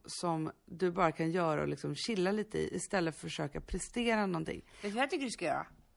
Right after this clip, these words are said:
Speaker 2: Åka på språkresa. Det
Speaker 1: Gud,
Speaker 2: gjorde
Speaker 1: vad kul.
Speaker 2: aldrig jag.
Speaker 1: Nej,
Speaker 2: Och det är
Speaker 1: inte
Speaker 2: sån här grej
Speaker 1: heller.
Speaker 2: som att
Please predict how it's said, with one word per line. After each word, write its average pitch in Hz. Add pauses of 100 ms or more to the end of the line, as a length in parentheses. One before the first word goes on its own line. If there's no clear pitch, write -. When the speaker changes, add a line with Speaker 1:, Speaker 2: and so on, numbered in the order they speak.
Speaker 2:
Åka 190
på -
språkresa. 196 (300)
Det 233
Speaker 1:
Gud, 277
Speaker 2:
gjorde 254
Speaker 1:
vad 175
kul. 208
Speaker 2:
aldrig 202
jag. 202
Speaker 1:
Nej, 202
Speaker 2:
Och 254
det 233
är -
Speaker 1:
inte 427
Speaker 2:
sån 202
här -
grej 196
Speaker 1:
heller. 170
Speaker 2:
som 240
att 233